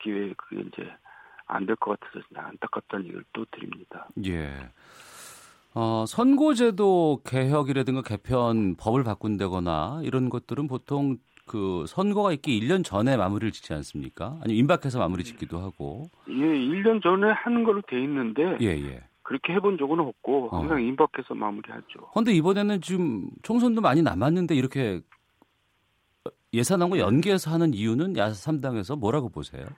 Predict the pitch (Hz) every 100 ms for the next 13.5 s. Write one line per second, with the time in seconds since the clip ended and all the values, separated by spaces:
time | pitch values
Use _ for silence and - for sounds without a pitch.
0 | - 151 165 226 233 202 165 170 135 _
1 | _ _ 117 143 170 175 156 - _ -
2 | - 139 175 196 185 - 117 - 208 202
3 | 143 110 101 110 107 - 85 71 107 156
4 | - 151 123 - 127 139 127 - - 202
5 | 135 - - 127 101 104 113 113 - 180
6 | 156 117 92 95 180 92 73 85 170 -
7 | - - - _ _ - - - 135 143
8 | 147 156 147 - 127 131 117 110 123 120
9 | 92 92 - - 123 135 165 160 135 151
10 | 147 131 143 135 151 135 - 175 156 117
11 | 90 85 90 87 78 69 64 67 - -
12 | - _ - 107 120 110 110 101 - 92
13 | 92 95 90 95 92